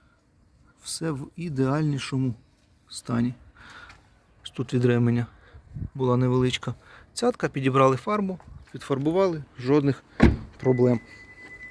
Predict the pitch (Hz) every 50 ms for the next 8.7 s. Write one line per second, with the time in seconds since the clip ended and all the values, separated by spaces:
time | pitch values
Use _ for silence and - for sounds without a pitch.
0 | - - - - - - - - - 139 139 147 156 147 139 135 143 139 131 123
1 | 123 131 135 139 - - 151 135 123 - 123 110 - - - - - - - -
2 | - - - - - - 131 139 147 143 143 123 127 131 123 123 123 123 143 180
3 | 202 220 226 226 247 226 - - - - - - - - - - - - - -
4 | - - - - - - - - - - - - - - - - - - 151 147
5 | 147 147 139 139 143 147 135 143 143 139 131 127 120 - 131 120 - - - -
6 | - 143 135 127 - - - 139 135 143 - - - 349 359 349 294 120 - -
7 | - - - - 160 151 139 - 160 147 147 143 139 135 156 147 131 - 143 123
8 | 143 131 131 135 147 147 165 180 247 277 269 247 214 190